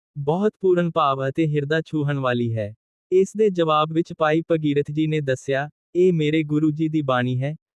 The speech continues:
ਜੋ ਕਿ ਸੁਲਤਾਨਪੁਰ ਲੋਧੀ ਵਿੱਚ ਸਰਕਾਰੀ ਕਰਮਚਾਰੀ ਦੇ ਰੂਪ ਵਿੱਚ ਮੋਦੀਖਾਨੇ ਦੇ ਅਧਿਕਾਰੀ ਹਨ ਅਤੇ ਉਹਨਾਂ ਨੇ ਇਸ ਗਰੀਬ ਵਿਅਕਤੀ ਦੀ ਕੰਨਿਆ ਦੇ ਵਿਆਹ ਹੇਤੂ ਦਹੇਜ ਦੀ ਸਭ ਸਾਮੱਗਰੀ ਤੁਹਾਤੋਂ ਖਰੀਦਵਾਉਣ ਵਾਸਤੇ ਭੇਜਿਆ ਹੈ।"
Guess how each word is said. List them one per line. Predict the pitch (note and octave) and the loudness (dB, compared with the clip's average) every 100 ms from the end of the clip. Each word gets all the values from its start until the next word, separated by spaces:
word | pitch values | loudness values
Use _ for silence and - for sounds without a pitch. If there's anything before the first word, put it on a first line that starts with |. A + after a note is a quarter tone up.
| - | -10
ਜੋ | D#3 F3 | -2 0
ਕਿ | F#3 | 0
ਸੁਲਤਾਨਪੁਰ | - F#3 E3+ F3+ F#3+ F#3+ G3 | 2 0 2 0 0 0 0
ਲੋਧੀ | D#3+ D3 D3+ | 2 0 0
ਵਿੱਚ | D#3 D#3 | -2 -4
ਸਰਕਾਰੀ | - D3 C#3+ C3+ C#3+ | -4 -6 -2 0 0
ਕਰਮਚਾਰੀ | D3 C#3+ C#3 C3+ C3 C3 | -2 -2 -2 -2 -2 0
ਦੇ | C3+ C3 | 0 0
ਰੂਪ | B2+ B2+ | -2 -2
ਵਿੱਚ | C3 C3 | -4 -4
ਮੋਦੀਖਾਨੇ | C#3+ D#3 E3 F#3 - D3+ D3 | -4 -2 -2 -6 -4 -4 -2
ਦੇ | D3 C3 | -2 -4
ਅਧਿਕਾਰੀ | C3+ C#3 B2+ A#2+ A#2+ | -4 -2 -2 -2 -2
ਹਨ | C3 C3+ C3+ | -4 -4 -4
ਅਤੇ | C#3 | -4
ਉਹਨਾਂ | C3+ C#3 C#3 C#3 | -2 -2 -2 -4
ਨੇ | D3 | -4
ਇਸ | B2+ - | -6 -8
ਗਰੀਬ | B2+ C3+ C#3 C#3 | -4 -2 -2 -2
ਵਿਅਕਤੀ | C3+ - C3+ | -4 -2 -4
ਦੀ | C#3 | -2
ਕੰਨਿਆ | D#3 C#3+ B2+ B2 B2+ | -2 -2 -2 -2 -2
ਦੇ | D#3 | -2
ਵਿਆਹ | C#3+ B2+ D3+ | 0 -2 0
ਹੇਤੂ | C#3+ B2+ D#3+ | -2 -2 -2
ਦਹੇਜ | E3+ C#3+ B2 A#2 | -2 0 0 -2
ਦੀ | B2+ D#3+ | -2 -4
ਸਭ | - D#3 | -2 -6
ਸਾਮੱਗਰੀ | D3+ C#3+ B2+ B2 C#3+ | -4 -4 -2 -2 -2
ਤੁਹਾਤੋਂ | E3+ D3 B2 A2+ E3 | -2 -2 -2 -4 -8
ਖਰੀਦਵਾਉਣ | E3 D3+ C3+ B2+ B2 | -4 -4 -2 -2 -2
ਵਾਸਤੇ | C3+ B2+ A#2+ C3+ | 0 -4 -2 -4
ਭੇਜਿਆ | C3+ B2 A2+ G#2+ | -2 -2 -2 -2
ਹੈ।" | G#2+ G2+ | -4 -6